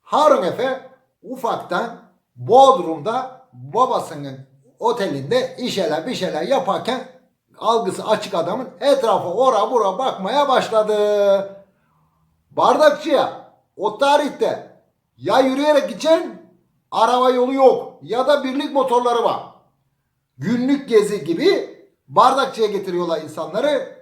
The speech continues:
İnsanlar orada denize giriyorlar. Bir tek şey var Bardakçı'nın o tarihte. Neyi? Çeşmesi. Bodrum'un suyu çok kabadır. Sağlıklıdır ama içilmez. Ağır olur.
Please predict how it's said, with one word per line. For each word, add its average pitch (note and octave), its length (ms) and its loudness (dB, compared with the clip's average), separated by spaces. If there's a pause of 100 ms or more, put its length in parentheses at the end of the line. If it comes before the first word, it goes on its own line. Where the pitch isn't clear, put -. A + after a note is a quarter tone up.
(160)
İnsanlar G#3+ 640 -2 (100)
orada A#3 460 4
denize A3+ 340 2
giriyorlar. G#3 720 2 (520)
Bir D#4 220 -2
tek C4+ 200 4
şey C4 260 -2
var A3 160 0
Bardakçı'nın F3 460 -6
o E3 120 -12
tarihte. E3 420 -6
Neyi? B3 580 -6 (180)
Çeşmesi. B3+ 1040 2 (500)
Bodrum'un A#3 540 0
suyu C#4 600 -4
çok - 340 -4
kabadır. G3+ 440 2 (400)
Sağlıklıdır B3+ 680 -2
ama C#4 280 4
içilmez. B3+ 580 -2 (600)
Ağır A3+ 320 8
olur. A#3+ 280 -2